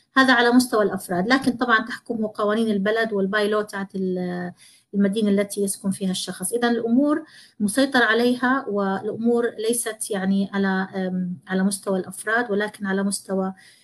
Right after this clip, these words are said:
القوانين والأنظمة التي تعمل فيها البلد. آه، لأنه يعني ه-، هو طبعًا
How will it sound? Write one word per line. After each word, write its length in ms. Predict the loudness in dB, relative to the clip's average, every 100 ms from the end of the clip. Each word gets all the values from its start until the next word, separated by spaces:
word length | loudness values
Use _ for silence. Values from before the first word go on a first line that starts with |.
| _ -6
القوانين 460 | -4 -2 2 2
والأنظمة 540 | 2 0 0 2 0 0
التي 220 | -2 -6
تعمل 300 | -4 -2 -2
فيها 420 | -4 -8 -6 -4
البلد. 340 | -4 -6 -14 -20 _ _ _ _ -6
آه، 160 | -2 0
لأنه 380 | 2 8 8 8
يعني 220 | 4 0
ه-، 360 | -2 -4 0
هو 160 | 4 4
طبعًا 320 | 4 2 2